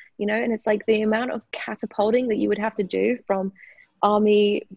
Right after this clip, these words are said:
fitness training world into sexuality world and even get to the point where you're thinking, like,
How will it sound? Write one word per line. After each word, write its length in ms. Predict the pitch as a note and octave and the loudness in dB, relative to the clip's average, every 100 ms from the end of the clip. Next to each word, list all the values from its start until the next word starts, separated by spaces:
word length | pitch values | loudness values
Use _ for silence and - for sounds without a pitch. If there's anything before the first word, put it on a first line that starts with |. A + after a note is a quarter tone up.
| - | -2
fitness 300 | A3+ - G3 | -2 -2 -6
training 360 | - G#3 G3+ G3 | -4 -2 -2 0
world 300 | F#3+ G3 G#3+ | 2 4 2
into 560 | - G#3+ G#3 A3 G#3 | 2 2 2 0 0
sexuality 680 | F#3+ G3+ G3 G#3 G3+ G3+ A3 | 0 -4 -2 -4 -2 -2 -2
world 360 | A3 B3 D4+ C#4 | -2 0 2 2
and 140 | G#3+ | 0
even 200 | G#3+ G#3+ | 0 0
get 160 | G#3 - | 0 -2
to 80 | |
the 80 | G#3 | -6
point 220 | - A3 | -6 -4
where 100 | A3 | 0
you're 120 | G#3 G3+ | 0 -2
thinking, 360 | G#3 G3+ G#3 | -6 -4 -4
like, 200 | G3 - | -4 -10